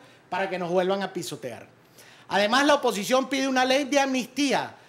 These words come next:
para los que consideran presos políticos, sobreseimiento de los encausados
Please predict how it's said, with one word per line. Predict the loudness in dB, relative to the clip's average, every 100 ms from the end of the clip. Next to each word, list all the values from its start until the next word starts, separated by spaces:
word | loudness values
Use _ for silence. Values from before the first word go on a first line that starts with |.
| _ -2
para | 2
los | 2 0
que | -2
consideran | -4 -4 0 0 0
presos | 0 0 -2
políticos, | 0 0 -2 -4 -4 -4
sobreseimiento | 0 0 0 0 -2 -2 -4 0 2 4
de |
los | 2 -2
encausados | -4 -4 -2 2 4 4 2